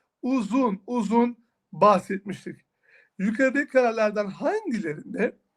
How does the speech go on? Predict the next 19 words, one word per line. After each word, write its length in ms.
değil 160
mi, 60
bir 220
yargılamanın 880
yenilenmesi 920
talebi 360
söz 300
konusu? 520
Arkadaşlar, 600
Yüce 340
Divan 460
ve 120
parti 400
kapatma 600
ile 200
ilgili 380
verilmiş 600
olunan 460
kararlarda 880